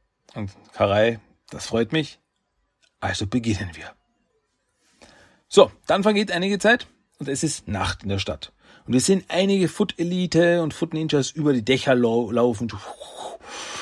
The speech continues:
Und auf einem Dach sehen sie in der Ferne auf einmal einen Schatten. Und dieser Schatten schaut aus wie Shredder. Und die Elite so, so, wa-, was, äh, was,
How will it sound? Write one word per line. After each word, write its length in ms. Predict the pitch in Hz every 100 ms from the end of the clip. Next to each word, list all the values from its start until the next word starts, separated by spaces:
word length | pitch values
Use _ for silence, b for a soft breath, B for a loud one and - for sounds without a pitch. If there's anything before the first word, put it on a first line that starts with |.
| B B B
Und 520 | - 139 139 135 131 - _ -
auf 160 | 104
einem 380 | - 135 127 110
Dach 420 | 117 147 - - -
sehen 340 | - 131 190
sie 160 | - 147
in 80 |
der 100 | 127
Ferne 320 | 98 147 175 131
auf 120 | 98
einmal 400 | 104 101 101 95
einen 200 | 110 101
Schatten. 420 | - 139 - 85 - _ _ _ _ _ _ _ - _
Und 120 | -
dieser 180 | 90 90
Schatten 320 | - 143 -
schaut 220 | 151 117 -
aus 280 | 107 -
wie 200 | 101 95 - _ _ _ _
Shredder. 840 | - - - - 165 165 120 104 - _ _ _ _ _
Und 180 | 113 101
die 140 | 120
Elite 400 | 123 135 147 117
so, 260 | 113 117 98
so, 240 | 92 110
wa-, 160 | - 120
was, 420 | 117 113 113 - -
äh, 140 | 123 123 - _ _ _ _ _ _ _ _
was, 240 | - -